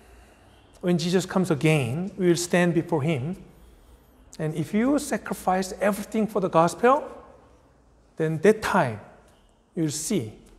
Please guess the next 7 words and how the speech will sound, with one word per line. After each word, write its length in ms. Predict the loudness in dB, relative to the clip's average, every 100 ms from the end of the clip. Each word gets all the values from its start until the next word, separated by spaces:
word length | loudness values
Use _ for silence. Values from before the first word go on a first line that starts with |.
| -20 _ _ -14
you 40 |
know, 300 | -10 -8 -8 -12 -20 -20 _ -20 -20 -20 -20 -16 -14 -16 -20 -20 -2
you 160 | 2 4
have 180 | 2
fulfilled 680 | 0 2 2 2 4 4 4 -8 -4
your 140 | 0
life 400 | 4 6 4 2